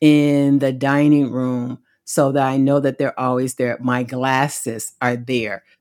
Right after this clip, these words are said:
I only use them for driving, right? So when I'm on my way out the door, my keys are there, my glasses are there. Have a system. When you're reading something, especially, like, for us, like, we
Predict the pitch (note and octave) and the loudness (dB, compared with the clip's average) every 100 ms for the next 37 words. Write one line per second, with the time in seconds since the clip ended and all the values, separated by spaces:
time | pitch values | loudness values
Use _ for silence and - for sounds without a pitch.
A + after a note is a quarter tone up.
0 | - C3+ C3 D#3 D#3+ D3+ E3+ D#3 D3 C#3 | -4 -2 2 4 4 4 2 2 0 0
1 | C#3 C3 B2+ C3 C3 C3+ C3 C#3+ C#3+ C#3 | -2 -6 -4 -4 -2 -2 -4 -8 -10 -8
2 | C3 C#3+ C#3+ _ _ _ - - D#3 C#3 | -6 -4 -6 _ _ _ -14 2 4 4
3 | C3 A#2+ C3+ C3+ C3 C3 D#3 F3 E3 D#3+ | 2 -2 -2 -2 -2 0 2 4 4 2
4 | D3 D3 C3+ - C3 C#3 C#3 C3+ B2 B2 | 2 2 0 0 -4 0 0 0 0 -4
5 | B2 F3+ E3+ D3+ D3 C#3+ C3+ C3+ C3 _ | -4 -2 0 0 -2 -2 -4 -6 -6 _
6 | _ _ C#3 C#3 C3+ C3 C3 - B2 B2 | _ _ -4 -4 -2 -2 -2 -6 -10 -12
7 | C#3+ B2+ C3 _ _ - D#3 D#3 D#3 D#3 | -12 -14 -14 _ _ -6 0 2 2 -2
8 | _ C#3 C#3 C#3+ C#3 - - - D#3 - | _ 0 2 2 0 -8 -8 0 0 0
9 | B2+ B2 - - - D#3 D#3 D3+ C#3 D#3 | -6 -6 -10 -20 2 6 8 6 4 4
10 | F#3+ F#3+ F#3 F3+ E3+ D3 C#3+ C#3 C3+ - | 4 4 2 0 0 0 0 0 0 0
11 | D3+ D3+ D#3 D3 C3+ B2 - - C#3+ D3+ | 0 0 0 0 0 -2 -6 0 0 0
12 | - B2+ B2+ C3 B2+ B2+ | -2 -2 -2 -2 -2 -2